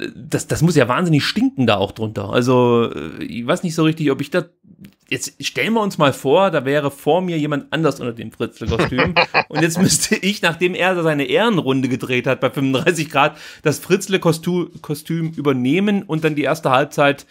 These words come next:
Speaker 1: äh, ja, mit Animationen begleiten. Also ich
Speaker 2: Ich
Speaker 1: weiß
Speaker 2: glaub, das
Speaker 1: nicht.
Speaker 2: kommt, das, äh, das kommt auf die Bucketlist für die, für die kommende Saison. Äh, äh, eine Folge mit einem, äh, Fritzle-Darsteller.
Speaker 1: Oh
Speaker 2: Das,
Speaker 1: ja,
Speaker 2: das würde
Speaker 1: also,
Speaker 2: ich mal gerne hören.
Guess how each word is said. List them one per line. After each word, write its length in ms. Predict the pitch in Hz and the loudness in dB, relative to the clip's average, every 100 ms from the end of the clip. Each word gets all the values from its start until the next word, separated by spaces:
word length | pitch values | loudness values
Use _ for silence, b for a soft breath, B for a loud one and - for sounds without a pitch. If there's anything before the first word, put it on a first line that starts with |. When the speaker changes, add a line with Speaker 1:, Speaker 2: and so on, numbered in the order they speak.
| B B B B B - | B B B B B -4
Speaker 1:
äh, 300 | 120 117 113 120 | -2 0 -2 -4
ja, 200 | 117 - | -4 -4
mit 180 | 120 120 | -6 -2
Animationen 1040 | 139 131 127 - - 147 180 185 170 156 | 0 2 0 -2 4 4 4 2 0 0
begleiten. 680 | 143 139 117 117 - 98 - _ _ _ - | -2 -2 0 -2 -2 -8 -14 _ _ _ -10
Also 140 | - - | -10 -10
ich 60 | - | -2
Speaker 2:
Ich 40 | |
Speaker 1:
weiß 120 | 113 | 0
Speaker 2:
glaub, 140 | 117 127 | 2 0
das 120 | 135 | 0
Speaker 1:
nicht. 60 | - | -2
Speaker 2:
kommt, 180 | 139 | 0
das, 180 | 135 - - | 0 -4 -6
äh, 120 | 113 | -2
das 160 | 110 - | -2 -2
kommt 160 | 131 | 0
auf 140 | 107 - | 0 0
die 80 | |
Bucketlist 560 | 101 110 - - 117 - | -2 -2 -2 -2 -4 -2
für 80 | 123 | -4
die, 220 | 110 104 | -2 -4
für 120 | - | -4
die 60 | 107 | -4
kommende 380 | - 120 120 117 | -2 -2 0 -2
Saison. 400 | 117 110 113 120 107 | 0 4 4 4 4
Äh, 160 | 104 | 4
äh, 40 | 101 B B B | 4 B B B
eine 460 | - 110 - 120 131 | 0 2 2 2 0
Folge 640 | - 117 120 117 107 90 | 4 4 6 6 4 2
mit 260 | 104 101 - | -4 -6 -2
einem, 380 | 98 92 92 95 | 0 0 -4 -2
äh, 280 | 95 92 95 | 0 0 0
Fritzle-Darsteller. 1120 | 113 - - 87 - 85 82 - 71 65 - - | -4 -2 2 0 2 0 0 0 -4 -6 -8 -6
Speaker 1:
Oh 60 | |
Speaker 2:
Das, 100 | - | -4
Speaker 1:
ja, 80 | 123 | -2
Speaker 2:
das 100 | 123 | 0
würde 40 | 110 | 0
Speaker 1:
also, 120 | 92 | 0
Speaker 2:
ich 60 | 87 | -2
mal 80 | |
gerne 240 | 82 82 82 | -2 -4 -2
hören. 240 | 85 73 | -2 -4